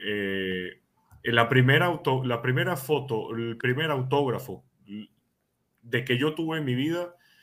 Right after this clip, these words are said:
eh, fue una postal firmada por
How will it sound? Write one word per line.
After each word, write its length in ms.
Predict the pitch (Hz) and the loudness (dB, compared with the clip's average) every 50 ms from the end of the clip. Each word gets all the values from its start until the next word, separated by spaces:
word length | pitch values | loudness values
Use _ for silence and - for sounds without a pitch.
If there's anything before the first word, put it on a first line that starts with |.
| _ _ _ _ _ _ - | _ _ _ _ _ _ -4
eh, 680 | 113 113 110 110 110 110 110 107 107 107 107 104 101 - | 0 0 2 2 2 2 0 0 0 0 -2 -4 -6 -4
fue 140 | - 135 | -2 0
una 140 | 151 160 151 | 0 0 0
postal 360 | - 127 127 - - 143 143 | 0 -2 -2 0 0 0 0
firmada 500 | 131 147 147 139 139 139 139 139 139 131 | 0 -2 -2 -2 0 0 0 0 -2 -2
por 580 | 135 135 120 117 113 110 110 107 104 101 92 | -2 0 2 2 2 2 -2 -4 -4 -6 -10